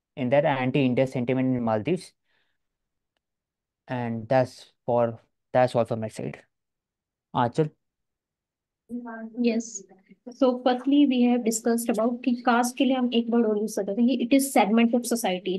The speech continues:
Speaker 2: तो this is the keyword। And next we, I am discuss about academic freedom, that is state power regardless of its ideology। Then one personality is also there, Daniel Berrios, जो कि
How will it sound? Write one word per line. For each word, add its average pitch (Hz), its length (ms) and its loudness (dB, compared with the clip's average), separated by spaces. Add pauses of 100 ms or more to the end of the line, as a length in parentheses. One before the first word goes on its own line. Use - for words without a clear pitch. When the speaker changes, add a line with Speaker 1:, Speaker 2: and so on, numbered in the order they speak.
Speaker 2:
तो 214 360 -2
this 233 160 2
is 254 120 0
the 254 180 2
keyword। 226 400 -2
And 220 240 0
next 233 320 -4
we, 233 180 0
I 233 120 2
am 233 180 4 (160)
discuss 233 280 0
about 214 280 0 (180)
academic 240 540 2
freedom, 185 400 -2
that 214 200 0
is 247 140 -4
state 240 400 0
power 202 360 2 (640)
regardless 226 680 4
of 285 320 2
its 277 240 0 (100)
ideology। 208 680 2 (880)
Then 262 320 4
one 240 300 2
personality 233 600 2
is 240 80 2
also 226 360 2
there, 214 320 -2 (580)
Daniel 226 580 2
Berrios, 196 580 -2 (880)
जो 262 280 2
कि 277 340 2